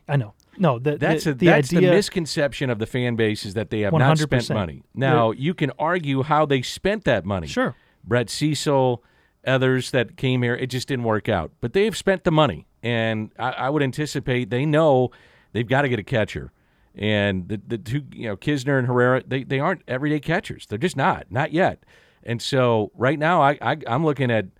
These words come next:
Speaker 2: Contreras or making a trade with Oakland. Uh, I'm looking at a frontline starter with swing and miss, and you can't have enough pitching. Those are the two areas I'd address immediately,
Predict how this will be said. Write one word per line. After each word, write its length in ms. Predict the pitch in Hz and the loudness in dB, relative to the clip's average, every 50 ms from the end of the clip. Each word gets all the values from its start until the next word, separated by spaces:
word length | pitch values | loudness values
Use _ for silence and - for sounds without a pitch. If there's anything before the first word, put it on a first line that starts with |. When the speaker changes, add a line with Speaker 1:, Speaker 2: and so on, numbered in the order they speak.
| _ _ _ - | _ _ _ -8
Speaker 2:
Contreras 680 | - - - - - 120 120 127 139 156 156 - - | -6 -6 -4 0 2 2 4 4 2 0 -2 -6 -6
or 140 | - 113 107 | -6 -4 -2
making 260 | 110 117 107 113 110 | -2 -2 -2 -2 -4
a 40 | 98 | -4
trade 300 | - - 127 117 110 98 | -2 -2 0 0 0 0
with 100 | 92 78 | -2 -2
Oakland. 520 | - 117 147 160 - 165 160 160 165 165 - - - - _ _ _ _ | 0 0 0 0 0 0 0 0 0 -2 -4 -8 -12 -20 _ _ _ _
Uh, 300 | - 104 107 104 101 98 - | -6 -2 -2 0 0 -2 -2
I'm 180 | 113 123 131 | -2 -2 0
looking 300 | 131 135 131 - 135 120 | 0 0 0 0 -2 0
at 240 | 117 110 110 107 101 - | 2 2 2 0 0 -4
a 60 | 95 | -8
frontline 500 | - - 131 123 117 113 113 107 101 92 | -4 -2 -2 -2 0 -2 -2 -2 -2 -4
starter 540 | - - - 131 127 135 131 143 156 165 - _ - | -6 -4 0 0 2 2 2 0 -2 -4 -6 _ -10
with 120 | 101 - | -10 -8
swing 340 | - - - 123 127 131 135 | -8 -4 -2 0 2 2 2
and 140 | 127 120 117 | 2 2 2
miss, 400 | 117 139 175 - - - - - _ _ _ _ _ _ _ _ _ _ | 2 2 0 -2 -4 -10 -14 -16 _ _ _ _ _ _ _ _ _ _
and 280 | - 117 117 110 107 101 | -4 -2 -2 0 -2 -2
you 60 | 95 | -4
can't 220 | - - 117 117 123 | -4 -4 -4 -2 -2
have 120 | 120 113 | -2 -2
enough 220 | 117 113 107 - | -2 -2 -2 -2
pitching. 480 | - 139 143 - - 160 170 185 190 - _ _ _ _ _ _ _ _ - | -2 -2 -2 0 0 -2 -2 -2 -2 -4 _ _ _ _ _ _ _ _ -6
Those 280 | 113 120 151 165 139 | -2 0 0 0 0
are 40 | 156 | 0
the 100 | 139 135 | -2 -2
two 200 | - - 151 143 | 0 2 2 4
areas 340 | 131 131 127 123 120 117 110 | 4 4 4 4 2 0 0
I'd 200 | 127 120 123 120 | 0 -2 -2 -2
address 400 | 117 95 104 117 117 113 - - - _ | -2 0 0 2 2 2 0 -6 -10 _
immediately, 720 | 117 104 104 123 156 175 147 123 98 87 90 92 101 110 | -6 -2 0 0 0 2 2 0 0 -2 -2 -4 -4 -6